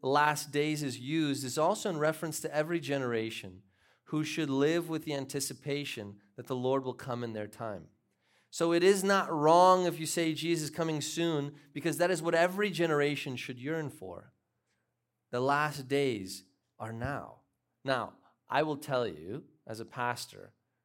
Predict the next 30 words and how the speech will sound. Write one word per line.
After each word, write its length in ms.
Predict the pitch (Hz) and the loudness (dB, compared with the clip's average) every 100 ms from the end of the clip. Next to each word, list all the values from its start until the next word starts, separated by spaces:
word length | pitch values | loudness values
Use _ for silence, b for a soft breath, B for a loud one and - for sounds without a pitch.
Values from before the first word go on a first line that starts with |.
| _ - | _ -8
looking 340 | 135 139 139 | -6 -4 -2
back 320 | 127 127 131 | 0 0 -2
in 100 | 127 | -6
history, 360 | 117 131 - 127 | -6 -8 -8 -10
I'm 80 | 113 | -8
like, 200 | 104 98 | -8 -6
"Wow, 260 | 113 107 98 | -2 -2 -2
a 20 | |
lot 420 | 110 120 123 120 | -2 0 2 0
has 180 | 120 107 | -6 -6
happened." 400 | 120 107 117 104 | -4 -4 -6 -8
But 120 | 123 | -6
looking 400 | 131 131 143 131 135 | -6 -8 -8 -8 -6
at 260 | 127 123 | -8 -6
this 220 | 127 139 | -6 -6
moment 340 | 143 131 135 131 | -2 -2 -2 -4
in 220 | 123 - | -8 -10
history 300 | 131 - 131 | -12 -10 -10
and 80 | 113 | -10
time, 380 | 113 113 160 170 b b b b b b b b _ _ _ _ | -10 -8 -10 -12 b b b b b b b b _ _ _ _
<sighs> 580 | - - - - _ _ | -20 -20 -20 -20 _ _
sure 360 | - - 143 | -16 -6 -6
feels 840 | 139 - 135 135 135 117 95 90 - | -6 -10 -10 -4 -2 -2 -6 -10 -12
like 260 | 113 107 101 | -10 -8 -8
something 480 | - 113 110 110 107 | -8 -8 -10 -12 -10
unique 460 | 101 104 107 98 | -10 -10 -10 -12
and 140 | 98 98 | -12 -12
different. 480 | 98 - 87 90 _ _ _ _ _ _ _ _ _ _ _ _ _ _ _ _ _ _ - | -12 -14 -18 -20 _ _ _ _ _ _ _ _ _ _ _ _ _ _ _ _ _ _ -8
A 60 | |
worldwide 1400 | 131 135 139 151 156 151 - 127 120 117 123 127 131 127 | -6 -2 0 0 -2 -6 -12 -6 -2 -2 -2 -4 -8 -12